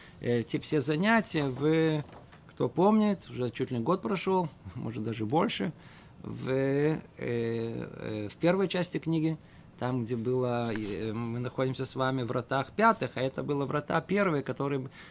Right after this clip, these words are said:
всецело были посвящены именно вопросу о реальности Творца и все, все вопросы, которые тут поднимаются.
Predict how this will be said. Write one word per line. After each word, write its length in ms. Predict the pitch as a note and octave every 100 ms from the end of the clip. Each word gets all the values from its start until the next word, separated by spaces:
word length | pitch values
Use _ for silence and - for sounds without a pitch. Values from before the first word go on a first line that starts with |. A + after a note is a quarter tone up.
| -
всецело 420 | - - E3 E3+ D#3+
были 240 | E3 D#3+
посвящены 800 | D#3+ D#3+ D#3 D3+ E3+ F3 F#3+ F3
именно 400 | D3 D3 D3 C#3
вопросу 720 | B2+ C3 C#3+ E3 F3+ - C3+
о 220 | B2+ C3+ A#2
реальности 460 | A#2 D3+ F3 -
Творца 560 | - C#3+ C3+ D2 C#2+ C#2+
и 20 |
все, 500 | - D#2+ D#2+ D2+ C#2+
все 180 | - -
вопросы, 400 | D#2+ D#3 D3 -
которые 360 | - - C3+ -
тут 140 | B2
поднимаются. 640 | - - - - - -